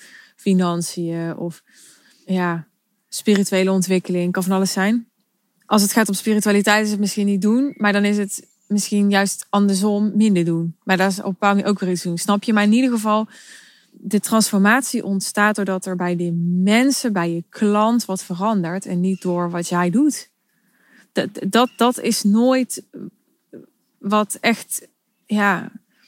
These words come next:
wat echt de, de sleutel is. De sleutel is altijd dat er in je klant iets verandert en jij bent alleen maar degene die,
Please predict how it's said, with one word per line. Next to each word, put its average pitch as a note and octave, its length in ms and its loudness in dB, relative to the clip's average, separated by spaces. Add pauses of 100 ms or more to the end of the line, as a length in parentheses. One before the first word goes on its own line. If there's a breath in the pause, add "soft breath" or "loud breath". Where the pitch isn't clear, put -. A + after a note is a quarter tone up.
(460 soft breath)
wat G#3+ 240 0
echt - 460 -2
de, F#3+ 640 0 (320)
de G3+ 60 -4
sleutel C4+ 500 0
is. F3 240 -8
De - 80 -8
sleutel A3 440 -2
is - 220 -10
altijd A3 960 0 (400)
dat G3 240 0
er F#3+ 140 -8 (140)
in A#3 280 4
je F#3 100 0
klant A3+ 320 0
iets A3 160 -8
verandert F#3 500 -2
en F3 340 -4
jij F#3+ 220 2
bent G3+ 200 -2
alleen F#3 180 -2
maar F3+ 100 0
degene F3 360 -2
die, F3 200 -2